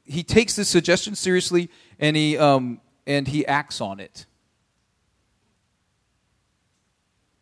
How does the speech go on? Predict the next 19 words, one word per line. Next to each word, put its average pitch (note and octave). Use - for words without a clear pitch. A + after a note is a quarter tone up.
And, C3
uh, A#2
when C#3+
he C#3
gets F3+
there, D3
he D3+
had C#3+
two G#3
problems. F#2+
Um, A#2
one F#3+
is D3
he E3
went E3+
to D#3
the C3
wrong D3
place. -